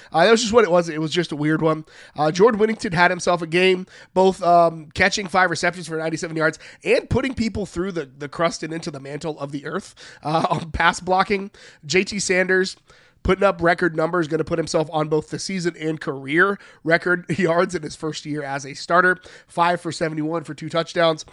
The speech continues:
Uh, rather pedestrian night for Xavier Worthy, four touchdowns, thirty-seven yards and a touchdown. Um, and he also had some really incredible blocking. And I think we, we have to talk about the passing game first, because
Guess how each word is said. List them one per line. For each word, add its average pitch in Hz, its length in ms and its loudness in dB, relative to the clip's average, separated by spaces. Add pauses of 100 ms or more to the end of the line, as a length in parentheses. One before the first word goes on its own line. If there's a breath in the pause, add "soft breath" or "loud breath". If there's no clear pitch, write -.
(300 loud breath)
Uh, 170 380 4
rather 262 480 4
pedestrian 190 680 -2
night 185 200 0
for 165 180 -6
Xavier 160 360 -2
Worthy, 165 320 0
four 156 240 -4
touchdowns, 156 560 -4 (400 loud breath)
thirty-seven 170 520 -2
yards 156 460 -6 (320 loud breath)
and 147 240 -6
a 123 100 -12
touchdown. 170 680 0 (300 loud breath)
Um, 165 460 0 (100)
and 175 160 0
he 262 120 6
also 277 300 2
had 165 220 2
some 160 100 -4
really 160 220 0
incredible 147 340 -4
blocking. 135 380 -10
And 143 100 -2
I 160 40 -2
think 214 240 -2 (280 loud breath)
we, 190 400 -8
we 185 120 -2
have 247 160 -2
to 370 80 -8
talk 254 200 -6
about 208 160 -8
the 160 80 -20
passing 160 380 -8
game 139 160 -10
first, 143 340 -8
because 143 300 -10